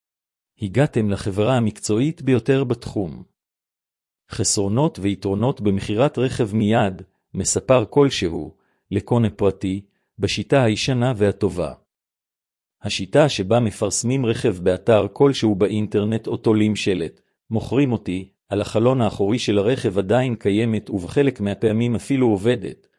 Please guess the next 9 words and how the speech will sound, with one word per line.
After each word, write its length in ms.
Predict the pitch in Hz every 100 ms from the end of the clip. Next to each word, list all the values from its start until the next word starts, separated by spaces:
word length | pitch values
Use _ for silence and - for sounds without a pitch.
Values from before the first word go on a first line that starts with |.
| _ _
אך 180 | - -
בימינו 560 | 104 101 117 131 120 120
ככל 320 | 110 143 139
הנראה 420 | 117 101 127 131
יש 260 | 123 127 -
לה 80 | 127
יותר 300 | 107 135 135
חסרונות 640 | 120 110 107 101 113 -
מיתרונות. 840 | 104 101 101 95 95 60 - _